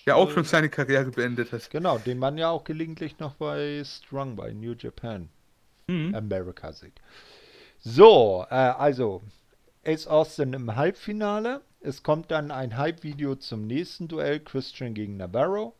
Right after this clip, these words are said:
Speaker 2: also Black Christian gegen Casey Navarro. Da erk-, äh, wird uns auch erklärt von Casey Navarro, dass er ja der erste und einzige Superstar aus Miami, Florida sei. Na, wir wissen ja,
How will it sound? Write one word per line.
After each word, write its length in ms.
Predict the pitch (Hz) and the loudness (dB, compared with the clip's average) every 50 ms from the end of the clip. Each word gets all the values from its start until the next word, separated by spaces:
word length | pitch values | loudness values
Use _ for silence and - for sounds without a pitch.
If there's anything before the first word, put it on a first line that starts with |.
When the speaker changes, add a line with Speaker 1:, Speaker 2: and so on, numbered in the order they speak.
| _ _ _ _ _ | _ _ _ _ _
Speaker 2:
also 340 | - 113 104 104 107 104 98 | -8 -8 -6 -4 -6 -6 -6
Black 240 | 95 - 107 107 - | -6 -6 -8 -8 -8
Christian 500 | - - 135 135 - - - 123 117 110 | -8 -8 -8 -8 -8 -12 -12 -12 -10 -10
gegen 240 | 104 104 101 104 101 | -10 -10 -10 -10 -10
Casey 320 | - 113 107 - - 101 | -10 -10 -10 -10 -12 -12
Navarro. 500 | 95 90 95 135 156 175 180 185 196 196 _ _ - - - - - - - | -12 -8 -4 -2 -2 -2 -2 -6 -8 -10 _ _ -20 -20 -20 -20 -20 -8 -2
Da 240 | - 120 127 139 151 | 0 2 2 2 2
erk-, 300 | 208 147 131 - - 151 | 0 -2 -4 -6 -6 -8
äh, 520 | 180 180 156 151 143 135 131 135 123 117 | -6 -4 -2 0 2 2 2 0 -2 -2
wird 160 | 135 147 139 | -4 -4 -4
uns 220 | 165 147 127 - - | -4 -10 -10 -8 -6
auch 180 | 131 120 120 | -8 -6 -6
erklärt 500 | 143 135 120 - - - 131 135 135 131 | -6 -10 -10 -10 -8 -4 -2 -2 -2 -2
von 220 | - - 135 127 117 | -4 -8 -8 -8 -8
Casey 320 | - 123 123 120 - 135 | -6 -6 -6 -6 -8 -10
Navarro, 540 | 123 120 117 107 117 117 120 120 120 120 117 | -8 -8 -6 -6 -4 -4 -4 -4 -6 -8 -8
dass 280 | 107 113 110 107 - | -6 -8 -8 -8 -8
er 180 | - - 131 120 | -8 -6 -4 -4
ja 200 | 120 120 117 110 | -2 -2 -2 -2
der 280 | 107 117 113 113 - - | -2 -4 -6 -6 -6 -6
erste 640 | 127 131 135 131 - - 135 127 123 123 123 120 - | -6 -6 -6 -8 -8 -4 -2 0 0 0 0 -2 -4
und 280 | - 120 110 - - | -8 -12 -12 -12 -12
einzige 720 | - 139 120 123 123 - - 120 117 120 117 113 113 113 - - - - - _ _ | -12 -10 -10 -10 -12 -10 -10 -6 -4 -4 -2 -2 -4 -6 -8 -14 -20 -20 -20 _ _
Superstar 600 | - - 131 131 139 127 120 - - - 120 113 | -8 -8 -4 0 0 -2 -2 -2 -4 -4 -2 -2
aus 160 | 117 98 - | -4 -6 -8
Miami, 760 | 113 113 113 113 120 123 127 131 135 135 135 135 131 127 123 | -8 -6 -4 -2 -2 0 2 2 2 0 0 -2 -2 -4 -6
Florida 600 | 107 - - 139 147 147 131 107 98 92 87 87 87 | -6 -8 -8 -6 -6 -4 -4 -4 -4 -6 -6 -8 -8
sei. 260 | 107 113 143 208 311 _ _ _ _ _ _ _ _ _ _ - | -8 -8 -10 -10 -12 _ _ _ _ _ _ _ _ _ _ -14
Na, 220 | 101 120 123 - | -12 -10 -10 -10
wir 160 | 160 113 95 101 | -10 -12 -10 -10
wissen 240 | 107 - - 117 | -12 -10 -8 -6
ja, 260 | 107 107 104 101 98 | -4 -2 -2 -2 -4